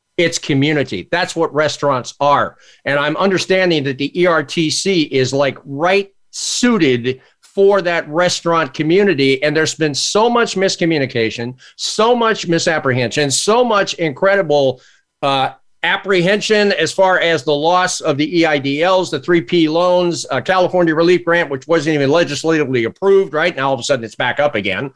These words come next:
And it's like a Chinese fire drill trying to get five to twenty-five thousand dollars in the state of California. But the money we're talking about here that we're gonna be talking about with your incredible expert we're bringing on here shortly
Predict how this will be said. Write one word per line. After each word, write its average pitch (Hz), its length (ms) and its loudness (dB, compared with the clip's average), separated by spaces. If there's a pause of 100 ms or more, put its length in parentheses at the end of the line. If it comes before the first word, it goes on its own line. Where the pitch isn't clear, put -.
(240)
And 131 120 0
it's 131 160 -2
like 135 160 -2
a 117 60 -4
Chinese 139 440 0
fire 156 280 0
drill 120 220 -2
trying 135 180 -2
to 131 40 0
get 127 200 -2
five 143 240 0
to 127 80 -8
twenty-five 135 540 0
thousand 131 360 -2
dollars 135 380 0
in 127 80 -6
the 117 80 -8
state 139 180 0
of 127 60 -4
California. 135 640 0 (180)
But 180 180 -2
the 202 120 0
money 285 320 2
we're 254 160 2
talking 226 380 0
about 208 320 0
here 220 440 2
that 160 160 0
we're 196 140 2
gonna 214 120 2
be 196 60 -2
talking 208 300 0
about 190 240 2
with 175 120 0
your 170 380 0
incredible 185 720 0
expert 180 340 -2
we're 160 120 0
bringing 180 260 2
on 170 200 2
here 156 200 -2
shortly 151 640 0